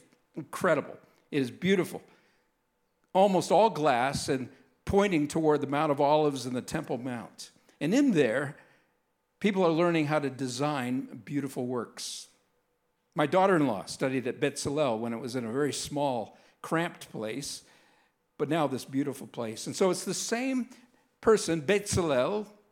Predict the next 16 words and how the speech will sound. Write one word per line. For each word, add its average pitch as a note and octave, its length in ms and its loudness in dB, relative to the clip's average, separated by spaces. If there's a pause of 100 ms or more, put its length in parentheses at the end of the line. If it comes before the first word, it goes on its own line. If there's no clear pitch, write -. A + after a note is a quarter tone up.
(360)
we D3 100 -2
would C#3+ 140 -4
say D#3 180 0
in D3 80 0
English, D3 320 0
Bezalel, C#3+ 1160 2 (560)
who G#3 200 6
was F#3+ 340 4 (140)
called G#3 520 6
to F#3+ 100 4
make A#3 340 0
these G#3 200 -4
various F#3 520 2
pieces F#3 460 -6
of F3+ 120 -2
furniture G3+ 600 2